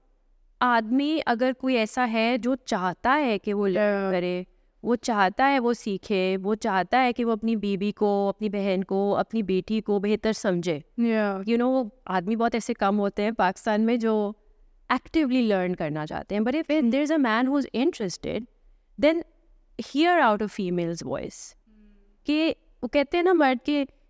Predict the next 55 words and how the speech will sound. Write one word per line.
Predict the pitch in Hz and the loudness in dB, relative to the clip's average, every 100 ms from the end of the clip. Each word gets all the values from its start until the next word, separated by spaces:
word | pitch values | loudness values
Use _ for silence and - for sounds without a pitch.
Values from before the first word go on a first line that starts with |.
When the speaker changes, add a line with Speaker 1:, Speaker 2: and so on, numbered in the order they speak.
| _ | _
Speaker 1:
"ये | 254 | -2
क्या | 311 269 | 2 2
मसला | 202 - 151 | 0 -2 -8
है? | 113 - _ _ _ _ _ 214 | -10 -14 _ _ _ _ _ -8
Speaker 2:
जी। | 226 214 | -4 -2
Speaker 1:
अच्छा, | - - | -2 0
तो | 311 302 | -2 0
क्या | 302 277 | 2 2
हो | 240 | 4
गया, | 233 | 2
तुम | 233 240 | 0 0
नहीं | 220 214 | 0 2
जा | 208 196 | 0 0
सकी, | 208 190 208 | -4 -4 -6
जॉब | 190 220 226 220 | -2 2 2 2
नहीं | 220 | -2
कर | 214 202 | -2 -6
सकी, | 220 - | -6 -4
ऐसे | 202 175 220 | -4 -2 -2
ही | |
होता | 202 180 | -2 -2
है | 190 | -4
शादी | 202 170 175 | -2 -2 -4
के | 180 | -4
बाद।" | 175 170 180 _ _ _ | -2 -4 -6 _ _ _
But | 254 - | 0 0
ये | 311 | -2
जो | 311 339 | 0 -2
छोटी-छोटी, | - 269 254 - 311 - 269 247 247 | -2 -4 -2 -2 -4 -2 -2 -2 -4
जिसको | 226 240 - 269 | -2 -4 -2 -6
सोसाइटी | - - 233 247 | -4 2 2 2
कहती | 285 359 | -2 -2
है | |
ना | 523 | -4
छोटी-छोटी | - 262 - 277 - 226 240 | -4 -4 -2 -4 -2 -2 0
बातें, | 190 156 - 185 196 _ _ _ | 0 -2 -2 -4 -6 _ _ _
वो | 302 | -4
छोटी-छोटी | 311 294 269 339 - 285 277 311 | -2 -2 0 -2 0 -4 -2 -2
जमा | 240 233 262 | 0 2 0
होके | 262 233 226 262 262 | 0 -2 -2 -2 -2
बड़ी | 214 208 233 254 214 | -2 -2 -2 -4 -2
कैसे | 240 220 - | -2 -2 -2
हो | 302 247 220 | 0 0 0
जाती | 202 175 208 | 0 -2 -2
हैं | 220 | 0
और | 233 | 0
कैसे | - 226 277 | 0 -2 -2
फीमेल्स | 269 233 202 202 202 - | -2 -2 0 0 -2 -4
को | 208 | -4
वो | 202 202 196 | -2 -2 0
mentally, | 185 175 - 208 | 0 -2 0 0
emotionally | 196 170 - 208 208 | 0 -2 -2 -2 -2
affect | 190 185 208 | -2 -4 -2
करती | - 180 - | -4 -4 -2
हैं। | 185 | -2